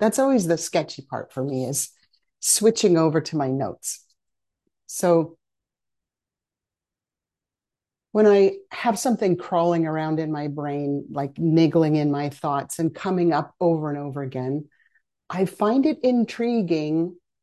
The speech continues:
when the passages from the lectionary line up with this same theme. And that's the case in point for this morning. Some of you will remember an incident that happened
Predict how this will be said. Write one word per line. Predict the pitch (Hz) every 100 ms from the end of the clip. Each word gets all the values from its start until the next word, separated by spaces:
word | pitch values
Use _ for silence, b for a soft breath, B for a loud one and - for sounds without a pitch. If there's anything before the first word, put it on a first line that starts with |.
| _ _ _
when | - 190
the | 180
passages | 180 180 175 - 180 190 175
from | - 175 175
the | 165
lectionary | 151 165 - 170 165 147 147
line | 147 151 156 156
up | 151 -
with | 143
this | 160 151 -
same | 151 151 147
theme. | - 143 135 131 135 _ _ _ _ _ _
And | 170 160 165
that's | 170 180 - -
the | 170
case | - 165 160
in | 160
point | 156 165 127 -
for | -
this | 139 139 156
morning. | 160 147 127 135 _ _ _ _ _ _ _ _ _ _ _ _ _ _ _ _
Some | - - 240 233
of | 240 208
you | 175 160 226
will | 247 175
remember | 165 165 160 165 160
an | 151
incident | - 240 247 - 151 151 180 -
that | 156
happened | 151 151 - 165 160